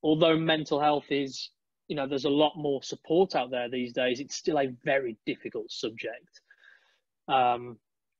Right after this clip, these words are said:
so, you know, I, and there were even times where I wi-, I was wiping tears off my own keyboard because it made me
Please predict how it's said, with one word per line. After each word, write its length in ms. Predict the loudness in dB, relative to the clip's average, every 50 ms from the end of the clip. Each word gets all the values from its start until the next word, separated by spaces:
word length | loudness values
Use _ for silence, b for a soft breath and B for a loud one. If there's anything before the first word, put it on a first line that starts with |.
| _ _ _ _ _ _ -20 -20 _ _ _ _ -8
so, 360 | -2 2 4 6 6 6 6 4
you 200 | 4 2 4 4
know, 180 | 6 4 2 2 2
I, 220 | 2 2 2 0 -2 -6
and 180 | -8 -8 -4 -2
there 100 | -2 0
were 180 | 0 0 2 0
even 300 | 0 -2 -4 -8 -10 -12 -14 _ _ _ -18 -8
times 300 | -6 -4 -2 -2 -4 -2
where 160 | 0 2 2 2
I 60 | 2
wi-, 360 | 2 2 2 2 2 2 0 0
I 40 | -2
was 140 | -4 -4 -4
wiping 400 | -2 -2 -2 -2 -4 -8 -12 -12
tears 420 | -12 -4 2 4 6 6 6 4 2
off 100 | -2 -2
my 180 | -2 0 0 0
own 140 | -2 -4 -8
keyboard 640 | -6 0 2 4 4 4 4 2 2 2 0 0 -2
because 320 | -2 2 4 4 6 6
it 120 | 6 4
made 380 | 4 2 0 2 4 4 4 4
me 320 | 4 4 4 2 2 0